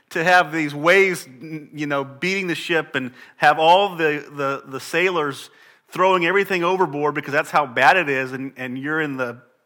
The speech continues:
you're in the ship sleeping, right? That must have been a pretty, <laughs> he must have been having a good dream or <laughs> something, I don't know, but, uh, he was in a deep sleep. And, um, we need to consider the fact that I think we as Christians are in a deep sleep today,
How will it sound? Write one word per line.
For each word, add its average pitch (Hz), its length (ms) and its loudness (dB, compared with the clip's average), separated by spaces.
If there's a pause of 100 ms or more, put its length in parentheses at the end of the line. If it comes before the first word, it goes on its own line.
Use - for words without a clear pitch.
(120)
you're 143 180 -6
in 139 80 -6
the 127 80 -10
ship - 260 -12
sleeping, 120 600 -14
right? 127 280 -8 (760)
That 139 140 -6
must 151 240 -2
have 143 80 -12
been 151 120 -2
a 135 40 -8
pretty, 143 420 -6
<laughs> - 80 -16
he 160 80 -8
must 170 260 -2
have 156 80 -6
been 156 120 -4
having 160 280 2
a 143 100 -6
good 143 280 -4
dream 151 480 -4
or 147 100 -12
<laughs> - 0 -
something, - 540 -10
I 151 140 2
don't 139 220 -6
know, 147 320 -2
but, 131 200 -8 (500)
uh, 127 220 4
he 160 180 -2
was 147 200 -4
in 151 140 -2
a 131 140 0
deep 135 480 -8 (160)
sleep. 139 540 -4 (1800)
And, 120 320 -8
um, 110 560 -6
we 131 140 -10
need 127 200 -6
to 127 60 -8
consider 131 480 -6
the 120 80 -8
fact 117 380 0
that 117 80 -2
I 110 80 0
think 117 240 -10
we 123 260 -6
as 107 180 -6
Christians 120 540 -10
are 117 100 -8
in 120 60 -10
a 113 80 -12
deep 113 340 -14
sleep 120 400 -14
today, 101 460 -14